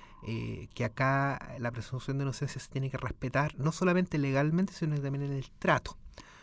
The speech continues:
Cuando el Ministerio Público, el, el Ejecutivo, cualquier autoridad pública sale refiriéndose a las personas, tiene que también en su actitud reflejar la presunción de inocencia.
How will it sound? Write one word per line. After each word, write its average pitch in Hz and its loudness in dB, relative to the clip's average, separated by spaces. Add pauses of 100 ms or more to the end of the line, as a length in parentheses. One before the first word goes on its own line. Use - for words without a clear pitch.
(300)
Cuando 127 0
el 123 -2
Ministerio 123 0
Público, 131 2
el, 113 -6
el 117 -6
Ejecutivo, 139 -2
cualquier 170 0
autoridad 202 2
pública 147 0
sale 170 2
refiriéndose 131 -2
a - -2
las 185 -2
personas, 214 -2
tiene 180 0
que 170 4
también 151 0
en 160 0
su - -10
actitud 151 -2
reflejar 170 0
la 175 2
presunción 147 0
de 156 2
inocencia. - -4